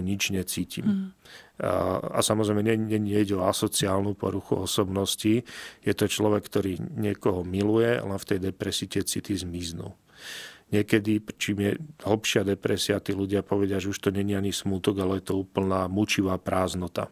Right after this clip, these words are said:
Speaker 1: čo
Speaker 2: Prázdnota,
Speaker 1: zažívajú.
Speaker 2: mhm.
Speaker 1: No ale pre tú diagnózu samozrejme nemusí byť tá strata, strata pocitov a záujmov až takto hlboká,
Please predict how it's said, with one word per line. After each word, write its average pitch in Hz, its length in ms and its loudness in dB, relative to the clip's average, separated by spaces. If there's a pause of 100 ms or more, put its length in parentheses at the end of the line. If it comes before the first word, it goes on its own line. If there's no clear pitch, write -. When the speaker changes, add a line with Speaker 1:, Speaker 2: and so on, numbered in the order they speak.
(380)
Speaker 1:
čo 202 80 0
Speaker 2:
Prázdnota, 180 240 -2
Speaker 1:
zažívajú. - 420 -4
Speaker 2:
mhm. 190 280 0 (720)
Speaker 1:
No 131 160 8
ale 139 120 6
pre 143 160 4
tú 143 120 -4
diagnózu 113 560 4
samozrejme 107 480 2
nemusí 104 320 0
byť 98 160 0
tá 98 80 2
strata, 104 480 2 (160)
strata 101 480 -2
pocitov 101 720 0
a 101 80 2
záujmov 98 560 2
až 95 160 0
takto 101 400 -4
hlboká, 101 640 2